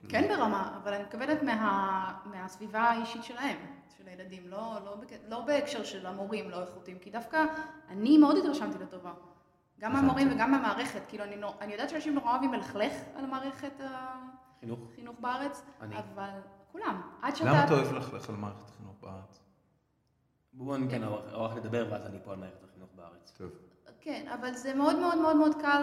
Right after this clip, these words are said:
Speaker 1: לבוא מבחוץ ולהגיד מה לא טוב, אבל כשאתה בתוך זה, ותאמין לי שאני, היה לי הרבה להגיד לפני, אתה רואה שזה לא כזה נורא, זה לא מושלם, יש הרבה מקומות, ברור, לשיפור, אבל זה עובד,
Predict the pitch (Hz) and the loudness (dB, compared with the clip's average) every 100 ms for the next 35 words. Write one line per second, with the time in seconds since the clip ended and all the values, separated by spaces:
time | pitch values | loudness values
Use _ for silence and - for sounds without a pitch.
0 | 277 277 269 269 - 262 254 240 226 226 | 2 0 -2 -4 -6 -12 -12 -8 -6 -6
1 | 233 226 226 277 202 185 196 - 214 202 | -6 -6 -4 -2 -4 -4 -8 -10 -14 -14
2 | 214 311 359 220 214 214 226 - - - | -2 0 0 0 -2 -4 -6 -14 -20 -20
3 | 175 190 196 202 196 185 185 180 175 175 | -20 -20 -14 -12 -12 -14 -14 -12 -10 -10
4 | 175 180 214 214 196 185 196 185 - 202 | -12 -8 -2 0 0 -2 -6 -10 -12 -12
5 | 180 - - - _ _ - 339 539 - | -12 -12 -18 -20 _ _ -6 0 0 0
6 | 480 480 - - - 370 262 247 254 220 | -2 2 2 0 -4 0 0 0 0 0
7 | 190 - - 302 349 330 - 330 233 214 | 0 -4 -2 2 6 6 6 4 4 2
8 | 208 208 - 214 220 240 226 233 226 220 | 0 -2 -6 -8 -6 -4 -2 -2 0 2
9 | 220 - - 190 202 226 220 202 - 202 | 2 -2 -10 -4 0 0 0 0 -4 -8
10 | - 226 180 - - - - - - 190 | -4 0 0 -2 -10 -18 -20 -20 -16 -12
11 | 190 190 190 185 185 269 | -6 -6 -4 -6 -2 0